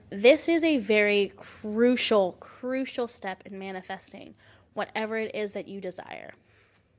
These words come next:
You want to reframe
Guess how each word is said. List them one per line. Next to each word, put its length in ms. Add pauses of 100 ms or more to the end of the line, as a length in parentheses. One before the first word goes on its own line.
(340)
You 180
want 640 (480)
to 260
reframe 720